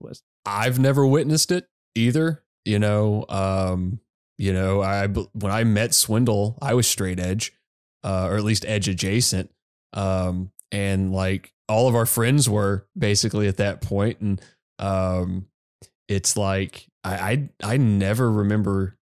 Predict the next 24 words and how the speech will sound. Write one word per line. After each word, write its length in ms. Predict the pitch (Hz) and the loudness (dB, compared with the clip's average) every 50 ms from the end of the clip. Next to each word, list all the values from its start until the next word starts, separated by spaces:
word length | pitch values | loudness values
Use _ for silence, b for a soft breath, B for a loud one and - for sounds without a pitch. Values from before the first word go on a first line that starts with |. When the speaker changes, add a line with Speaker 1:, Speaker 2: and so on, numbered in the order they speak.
| _ _ - | _ _ -4
Speaker 2:
see, 260 | - - 120 113 - | -4 -2 0 -2 -2
being 280 | - 104 113 107 101 101 | -2 -2 0 0 2 0
in 120 | 98 95 | -2 -2
any 200 | - 107 110 120 | -2 0 0 2
sort 160 | 113 - 120 | 2 2 0
of 60 | - - | 0 -2
contact 380 | - 101 98 104 104 113 - | -2 -4 -2 -2 -2 -2 -4
with 100 | - 98 | -4 -4
people 220 | - 104 95 - 90 | -4 -4 -4 -2 -4
that 160 | 78 67 90 | -6 -6 -4
did 160 | 98 98 101 | -4 -4 0
that. 200 | 113 113 117 95 | 0 0 0 0
Even, 240 | 82 113 107 113 110 | -2 -2 0 2 2
like, 240 | 104 104 101 98 98 | 2 0 -2 -2 -4
bands, 520 | 98 95 95 101 107 110 107 104 101 - | -4 -2 -2 0 0 0 2 2 0 0
like, 220 | 98 95 95 90 78 | 0 -2 -4 -4 -4
I 120 | 95 98 98 | -2 0 0
would 220 | 98 98 92 - | 0 0 -2 -2
end 160 | - 101 98 98 | -2 0 0 0
up 100 | 90 - | -2 -2
going 240 | - 98 98 101 | -4 -4 -2 -2
to 60 | 95 92 | -2 -2
see 240 | - 101 95 95 | -2 0 -2 -2
that 240 | 92 95 92 - - | 0 -2 -4 -4 -6